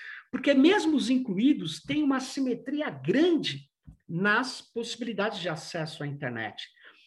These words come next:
né? Lá atrás, essas charges até tiram essa, um, um humor bem, bem interessante. É,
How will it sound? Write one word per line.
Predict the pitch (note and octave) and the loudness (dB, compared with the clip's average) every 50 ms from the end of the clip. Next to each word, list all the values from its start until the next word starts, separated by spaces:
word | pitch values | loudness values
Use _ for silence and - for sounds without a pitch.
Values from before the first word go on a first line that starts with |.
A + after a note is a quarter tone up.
| _ _ _ _ - | _ _ _ _ -6
né? | D3+ F3 G3 G3+ G3 - - - - - - - - _ _ _ | -4 -4 -4 -4 -6 -12 -16 -18 -18 -18 -18 -18 -20 _ _ _
Lá | - F#3+ A3 C#4+ F4 G#4 | -6 -2 2 2 2 2
atrás, | F#4+ - - G#3 B3+ C#4+ E4 - A3+ E3 - - - - _ _ _ _ | 2 0 0 2 2 4 4 4 2 0 -2 -6 -12 -18 _ _ _ _
essas | - C#3 F3+ F3 - G#3 G#3 - | -6 -4 -4 -4 -4 -4 -4 -2
charges | - - - A3 A3 A3+ A3+ G3+ F#3 A3 G3+ - G3 | -2 -2 0 0 0 0 0 -2 -4 -6 -6 -6 -8
até | - - - G3+ A3 G#3 F#3+ | -10 -6 -4 -4 -2 -2 -2
tiram | - - - - A3 G#3+ G3+ G3+ G3+ G3 F3+ E3+ C#3+ C#3 - - _ _ _ _ _ _ | -2 -4 -8 -6 -4 -2 0 2 2 2 0 -2 -4 -6 -10 -16 _ _ _ _ _ _
essa, | - D#3 D#3 - - G#3+ G#3 F#3+ | -8 -8 -8 -6 -6 -4 -2 -2
um, | F#3 | -2
um | F3+ E3+ - - G3+ G3 - - G#3 G3+ G3+ F#3+ F3+ | -2 -4 -4 -4 -2 -2 -2 0 -2 0 0 0 0
humor | E3+ E3 F#3 A3 B3 A#3+ F#3+ | 2 4 4 4 4 4 2
bem, | D3+ D#3 G#3 A#3 A3 G3+ E3+ C#3+ B2+ C3 - - - | 2 2 2 2 2 -2 -2 -4 -4 -6 -10 -12 -10
bem | D#3 D#3+ D#3+ D#3+ - | -8 -6 -6 -4 -2
interessante. | B3 G#3 - F#3 F#3+ F3+ D#3+ D#3+ - - B3 B3+ B3+ - - - - - _ _ _ _ _ _ _ _ _ _ _ _ - | -4 0 0 0 0 0 -2 -2 -4 -6 -6 -6 -6 -8 -12 -18 -20 -20 _ _ _ _ _ _ _ _ _ _ _ _ -6
É, | G3+ G#3 G#3+ G#3 G#3+ G#3 F#3+ F#3 - - - | -4 -4 -2 0 2 2 2 0 -2 -6 -12